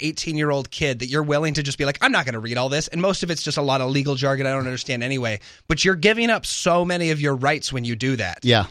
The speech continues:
Speaker 1: And, and you don't get a say in what they do to your body anymore. I used to, you know, I used to give vaccines to, to my Marines and stuff, and I would have Marines be like, "Hey, so do, can I claim a religious exemption to this vaccine?" And I'm like,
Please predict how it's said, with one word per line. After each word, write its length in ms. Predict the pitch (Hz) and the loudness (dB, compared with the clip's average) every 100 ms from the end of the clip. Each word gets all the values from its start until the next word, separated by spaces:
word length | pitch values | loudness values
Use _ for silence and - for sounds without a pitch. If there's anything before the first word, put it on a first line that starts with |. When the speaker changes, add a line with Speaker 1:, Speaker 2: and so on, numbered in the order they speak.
| - | -4
Speaker 1:
And, 300 | 135 143 143 - | 0 0 -2 -4
and 260 | 147 143 135 | -4 -4 -2
you 160 | 147 | 0
don't 300 | 180 185 - | 2 0 -2
get 220 | 139 165 - | 0 0 0
a 80 | |
say 540 | 135 - 180 180 160 147 | -4 -2 0 2 0 -2
in 120 | 139 | -2
what 140 | 139 | -2
they 100 | 135 123 | -2 -2
do 160 | 147 | 0
to 40 | 135 | 0
your 120 | 131 | -2
body 360 | 113 120 135 123 | 0 2 2 0
anymore. 300 | 117 113 113 | -2 -4 -4
I 80 | 131 | 0
used 220 | 170 - | 0 0
to, 160 | 139 139 | -4 0
you 100 | 196 | 2
know, 60 | |
I 60 | 175 | 4
used 220 | 202 208 | 2 2
to 80 | 147 | -2
give 260 | 135 190 165 | 2 2 2
vaccines 680 | 135 117 - 123 110 101 | 0 -2 -4 -8 -8 -10
to, 220 | - 135 127 | -4 -4 -4
to 80 | - | -4
my 120 | 127 113 | -4 -2
Marines 440 | 117 147 151 117 | -2 0 0 -2
and 80 | 113 | -6
stuff, 300 | - 113 - | -6 -6 -6
and 140 | - 120 | -6 -2
I 80 | 131 | -2
would 120 | 120 | 0
have 160 | 143 131 | -2 -2
Marines 320 | 120 123 120 | -4 -6 -6
be 100 | 117 | -4
like, 200 | 117 - - - - | -4 -6 -14 -20 0
"Hey, 220 | 277 233 | 2 2
so 340 | 202 240 208 180 | 2 2 4 2
do, 260 | 147 196 220 | 2 2 0
can 160 | 156 180 | 2 4
I 140 | 262 | 4
claim 260 | 339 370 330 | 2 0 2
a 60 | 180 | 2
religious 460 | 156 147 175 196 | 2 2 0 -2
exemption 500 | 180 - 214 - 208 | -4 0 0 0 0
to 80 | 202 | 0
this 160 | 196 185 | 0 0
vaccine?" 560 | 196 - 190 196 208 | 0 0 -2 0 0
And 120 | 196 | 0
I'm 100 | 165 | 0
like, 260 | 143 127 120 | 0 -2 -4